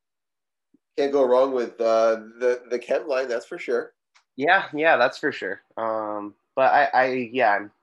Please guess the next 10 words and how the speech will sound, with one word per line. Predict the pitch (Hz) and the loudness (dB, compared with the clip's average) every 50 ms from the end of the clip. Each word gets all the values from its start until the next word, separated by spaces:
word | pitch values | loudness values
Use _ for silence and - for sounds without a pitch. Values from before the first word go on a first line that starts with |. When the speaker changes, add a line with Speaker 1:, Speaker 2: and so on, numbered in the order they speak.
| _ _ _ - | _ _ _ -2
Speaker 2:
definitely | 127 131 - 147 139 131 | -2 -2 -2 -2 -4 -2
not | 131 131 123 107 104 | -2 0 0 -2 -2
limited | 120 117 120 117 113 117 110 110 | -4 -6 -4 -4 -6 -6 -6 -8
to, | - 117 113 | -8 -6 -4
like, | 110 107 104 101 - | -4 -4 -6 -6 -10
one, | 110 107 107 107 107 107 107 107 107 104 104 104 104 _ _ _ _ _ _ _ - - | -10 -8 -6 -4 -4 -4 -6 -8 -8 -10 -10 -12 -14 _ _ _ _ _ _ _ -14 -12
uh, | 50 50 50 - - | -10 -10 -10 -10 -14
specific | _ - - - 107 90 - 104 104 104 104 101 - _ _ _ _ - _ - - - - - - - - _ _ _ _ _ _ - - - - - - - - _ - - - - - - _ _ _ _ _ _ _ - | _ -20 -20 -20 -18 -16 -16 -12 -10 -10 -10 -12 -14 _ _ _ _ -20 _ -20 -20 -20 -20 -20 -20 -20 -20 _ _ _ _ _ _ -20 -20 -14 -12 -12 -12 -12 -14 _ -18 -18 -16 -14 -16 -16 _ _ _ _ _ _ _ -6
breeder | 156 156 156 143 143 143 139 135 | -4 -2 0 2 2 2 2 0
or, | - 123 123 123 123 123 120 120 117 - | 0 -2 0 0 2 2 2 0 -2 -4